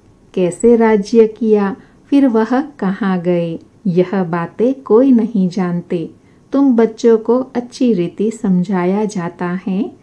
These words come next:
रचयिता और रचना की नॉलेज बच्चों को समझाते हैं। तुम बच्चों को मालूम पड़ गया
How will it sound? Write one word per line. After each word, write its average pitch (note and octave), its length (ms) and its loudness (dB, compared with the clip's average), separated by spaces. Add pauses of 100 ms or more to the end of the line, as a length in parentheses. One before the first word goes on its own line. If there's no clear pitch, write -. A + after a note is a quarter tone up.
(360)
रचयिता F#3+ 760 -2 (140)
और B3 180 2
रचना A3 580 0
की A3+ 340 -4
नॉलेज F#3 680 0
बच्चों F3+ 440 -4
को G#3+ 200 -2
समझाते F#3 840 -2
हैं। F#3 280 -4 (440)
तुम B3+ 220 6
बच्चों A3 400 2
को A#3 360 -2
मालूम G#3+ 540 2
पड़ F3+ 220 -2
गया F3 440 -2